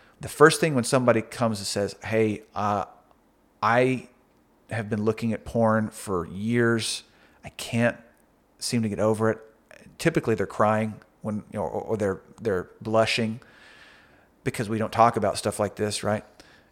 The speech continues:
And then they'll, they'll say that, and the first thing I'll usually respond with is, "Thank you for telling me. I'm so glad you did.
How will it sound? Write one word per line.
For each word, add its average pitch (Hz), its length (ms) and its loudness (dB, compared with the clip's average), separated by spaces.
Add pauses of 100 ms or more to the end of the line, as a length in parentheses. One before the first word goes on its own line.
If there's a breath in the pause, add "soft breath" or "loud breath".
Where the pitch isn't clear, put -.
And 123 180 0
then 131 360 2 (220)
they'll, 120 480 6 (280)
they'll 127 120 4
say 214 340 6
that, 104 280 2
and 104 100 -6
the 101 40 -4
first 151 300 2
thing 147 140 -2
I'll 127 100 6
usually 117 240 0
respond 113 440 0
with 101 140 -4
is, 98 260 -4 (420 soft breath)
"Thank 127 320 -2
you - 80 -6
for 92 80 -6
telling 92 360 -4
me. 104 200 -6 (440)
I'm 110 80 -8
so 120 300 2
glad 104 340 0
you 98 80 -8
did. 78 360 -6